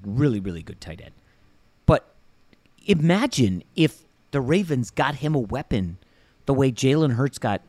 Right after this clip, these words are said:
Brown or Tua got Tyreek Hill. You know? Can you imagine? Lamar's, uh, right now, I, I don't know. I mean, a-, again, it's early. It, three weeks. We're not even at the quarter mark. Uh,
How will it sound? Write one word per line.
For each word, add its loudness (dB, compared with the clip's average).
Brown -8
or -6
Tua 0
got -2
Tyreek -2
Hill. -4
You -2
know? 0
Can 2
you 6
imagine? 0
Lamar's, 4
uh, -4
right 2
now, 0
I, 2
I 2
don't 4
know. 0
I -2
mean, 0
a-, 0
again, -6
it's -14
early. 2
It, -12
three 4
weeks. 2
We're 4
not 4
even 2
at -2
the -12
quarter 2
mark. 0
Uh, -14